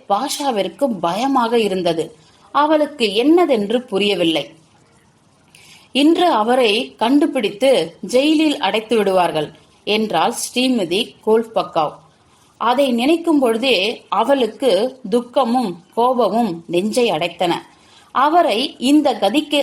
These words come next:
ஆளாக்கியது யார்? மோசமான மூதேவி, பண ஆசை பிடித்த ஜடமே. அவள் மூக்கும் உதடும் தாங்க முடியாத துர்நாற்றதை ஏற்றது போல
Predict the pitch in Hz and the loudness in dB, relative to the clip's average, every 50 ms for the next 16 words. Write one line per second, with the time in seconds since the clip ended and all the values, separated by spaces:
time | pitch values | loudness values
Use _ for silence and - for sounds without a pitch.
0 | 285 - 170 196 233 277 285 269 254 262 - 233 202 180 165 160 233 262 226 170 | -2 -2 0 0 2 2 2 2 0 -2 -2 -2 -2 0 0 0 -2 -2 -2 -2
1 | 165 185 196 214 202 160 - - - _ _ _ _ _ - 175 175 190 226 277 | 0 0 2 2 0 -2 -6 -14 -18 _ _ _ _ _ -10 -6 -2 0 0 0
2 | 285 - - 277 254 214 170 156 165 170 220 254 247 202 185 208 247 262 262 262 | 0 0 -2 -2 0 0 0 0 0 0 0 0 0 -2 0 0 0 2 2 2
3 | 226 185 160 160 156 - - _ _ _ _ - 208 214 247 294 311 294 262 240 | 0 0 -2 -4 -6 -8 -16 _ _ _ _ -2 -2 0 0 0 2 2 0 0
4 | 240 - 220 208 214 - 185 175 165 - - 240 240 226 - - 208 196 190 233 | 0 -2 -4 -4 -4 -6 -6 -6 -6 -2 -2 -2 -2 -2 -2 0 0 0 2 0
5 | 254 247 202 156 156 160 - - - - - _ - 226 247 262 247 247 202 185 | 0 0 -2 -2 -4 -8 -12 -20 -20 -20 -18 _ -2 0 0 2 2 2 0 0
6 | 214 247 262 - - _ - 196 220 262 294 285 285 - 208 175 170 190 226 - | 0 -4 -6 -10 -16 _ -6 -2 0 0 0 0 -2 -2 -2 -2 -2 -2 -6 -10
7 | - - - 185 190 233 247 254 247 202 165 185 220 233 - _ - 277 175 220 | -14 -10 -6 -2 0 0 0 2 0 0 -2 -2 -6 -10 -10 _ -2 -2 0 0
8 | 277 302 294 285 285 269 254 233 202 202 190 185 170 170 175 226 208 165 185 - | 0 0 0 0 0 0 0 -2 -2 -2 0 0 0 2 2 2 2 2 0 -2
9 | 220 196 180 185 190 208 233 277 285 294 285 285 285 - 254 240 240 214 220 240 | -6 -8 -6 -4 -2 0 0 0 0 2 0 -2 -2 -2 -2 -2 0 0 0 -2
10 | 240 - - - 175 190 202 208 - 233 220 202 196 185 - - - 160 156 165 | -2 -6 -8 -4 -2 -2 -2 -4 -4 -4 -4 -4 -4 -10 -10 -6 -4 -4 -2 0
11 | 190 233 | 0 0